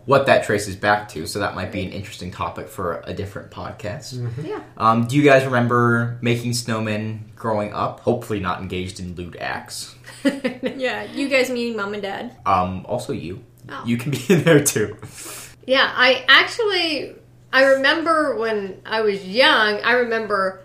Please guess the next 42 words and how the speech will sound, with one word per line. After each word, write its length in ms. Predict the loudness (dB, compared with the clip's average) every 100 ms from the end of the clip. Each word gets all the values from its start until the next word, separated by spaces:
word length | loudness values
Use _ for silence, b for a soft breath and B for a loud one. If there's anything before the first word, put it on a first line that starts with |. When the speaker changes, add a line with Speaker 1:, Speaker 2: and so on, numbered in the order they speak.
| 2
Speaker 3:
rolling 640 | 6 6 6 0 -2 -6 -8
huge 680 | -12 -4 0 2 0 -4
balls 840 | -2 2 2 0 -2 -8 -10 -14 -18 -10
to 100 | -4
make 340 | 2 2 2
the 60 | -4
snowmen, 500 | -4 -4 -2 -2 -2
but 100 | 0
I 80 | 2
really 260 | 4 4
don't 180 | 4 2
remember 300 | 0 -2 -2
specific 800 | -4 -6 -8 -6 -2 -2 -2 -4
snowmen 560 | -6 -6 -4 -2 -4 -4
growing 380 | -4 -2 -4 -4
up. 360 | -6 -8 -12 -20 -6
Speaker 2:
You 80 | 0
just 140 | 2 2
Speaker 3:
Um, 60 |
Speaker 2:
remember 260 | 2 0 -2
the 80 | -8
process 760 | -6 -2 -2 -2 -4 -6 -12 -20 -4
Speaker 3:
Yeah. 540 | 2 4 6 6 4 0
Speaker 2:
of 60 | -2
making 160 | -4
this 140 | -4 -4
snowman? 160 | -2
Speaker 3:
Yeah. 380 | 0 0 0 -4 -10 -20 -6
Because 240 | 0 0 0
Speaker 2:
Mm-hmm. 100 | 2
Speaker 3:
snow 200 | 6 6
would 140 | 4 4
get 160 | 4
between 360 | 4 -4 -4 -2
your 180 | 0 -2
mitten 500 | -2 -6 -6 -6 -6 -6
and 160 | -4
Speaker 2:
Yes. 720 | 0 4 6 6 6 6 2 -2
Speaker 3:
the, 80 | 0
um, 560 | 2 0 -4 -10 -14 -16 -14 -6
Speaker 2:
Your 160 | -4
coat. 320 | -2 -2 -4